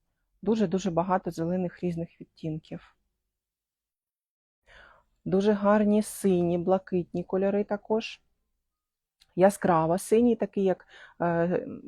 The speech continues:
електрик, його ще називають, або королев-, королевський синій. Е, більш темні, такі як петроль, сіро-блакитні. Дуже насичений фіолетовий колір.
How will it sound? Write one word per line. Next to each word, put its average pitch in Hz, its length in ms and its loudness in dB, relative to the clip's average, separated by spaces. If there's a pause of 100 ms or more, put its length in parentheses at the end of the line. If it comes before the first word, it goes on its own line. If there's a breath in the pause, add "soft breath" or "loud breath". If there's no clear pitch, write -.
(200)
електрик, 180 680 2
його 175 200 0
ще - 220 -8
називають, 170 480 -2
або 175 160 -2
королев-, 170 600 -2 (180)
королевський 180 760 2
синій. 196 640 0 (420 loud breath)
Е, 175 200 4
більш 196 520 4
темні, 196 540 8
такі 175 400 0
як - 220 2
петроль, 226 680 8 (1200)
сіро-блакитні. 196 1400 6 (1600)
Дуже 202 260 6
насичений 185 600 2
фіолетовий 180 960 2
колір. 226 500 2